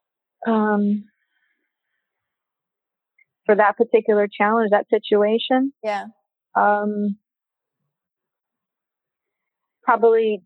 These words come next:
Speaker 1: to have asked more questions, um, about what the firm's goals were with the practice group, um, on, um, uh,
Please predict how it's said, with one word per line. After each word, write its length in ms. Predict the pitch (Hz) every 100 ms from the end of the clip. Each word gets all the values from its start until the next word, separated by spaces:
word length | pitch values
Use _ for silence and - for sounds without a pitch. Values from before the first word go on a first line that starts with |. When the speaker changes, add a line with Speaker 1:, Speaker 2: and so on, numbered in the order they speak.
| -
Speaker 1:
to 160 | 220
have 200 | 208 196
asked 240 | 185 185 185 -
more 240 | 190 180 -
questions, 760 | 185 175 - - 185 180 180 - -
um, 600 | - 170 170 170 165 165 - _ _ _ -
about 520 | 180 185 180 170 -
what 380 | 170 180 175 160 _ _ _ _ _ _ _ _ _ _ _ _ -
the 600 | 185 185 180 175 170 170 _ -
firm's 440 | 190 185 180 170 _ _ _ _ _ _ _ _ - 190
goals 500 | 202 185 180 180 180 - - _ -
were 460 | 180 185 180 180
with 200 | 180 175 -
the 80 | 185
practice 420 | - 175 - 180 - -
group, 340 | 185 180 180 _ - -
um, 600 | 185 175 175 170 170 165 - -
on, 460 | - 175 170 170 165 175 _ _ _ _ _ -
um, 720 | - 98 - - - - - _ _ _ _ _ _ _
uh, 280 | 87 78